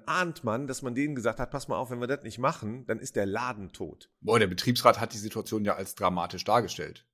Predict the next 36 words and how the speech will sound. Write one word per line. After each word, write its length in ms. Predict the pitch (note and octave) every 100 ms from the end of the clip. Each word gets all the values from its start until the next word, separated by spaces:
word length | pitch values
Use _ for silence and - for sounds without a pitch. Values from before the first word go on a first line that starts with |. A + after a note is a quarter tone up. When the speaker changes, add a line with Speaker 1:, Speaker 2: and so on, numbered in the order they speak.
| _
Speaker 2:
Also 200 | - G2+
insofern 460 | G2+ G#2 G#2+ A#2+ A2
Speaker 1:
Ja, 100 | D3+
du, 240 | A#2 -
das 280 | D#2+ - D#2+
kannst 180 | - G2+
ja 80 | F#2+
keine 180 | F2+ E2+
vierhundertsechzig 560 | A2+ F#2+ F#2+ - D#2
Leute, 420 | F#2+ C3+ D3 G2+ -
ähm, 260 | F#2 F2 -
ähm, 280 | F#2 F2+ -
ähm, 260 | F2 D#2 -
Speaker 2:
entlassen, 360 | A2 A2 G#2+ A2
ohne 140 | B2
Speaker 1:
wirklich 200 | G#2+ G#2
Speaker 2:
das 20 | G#2
dramatisch 220 | F#2+ F#2
wäre. 140 | F#2+ F2+
Speaker 1:
freisetzen. 240 | F2 G2+
Speaker 2:
Ja. 160 | F#2 - - -
Ne, 100 | B2
was 160 | C#3 D#3+
ich, 240 | E3 C#3+
was 180 | C3+ -
ich 140 | D#3+
ein 80 | D#3+
bisschen, 300 | D3+ - C3
woran 160 | B2+ C3+
ich 100 | D3
mich 100 | C3+
so 60 |
ein 60 | C3+
bisschen 180 | A#2+ B2
gestört 320 | - B2+ C3
habe, 260 | C3 C3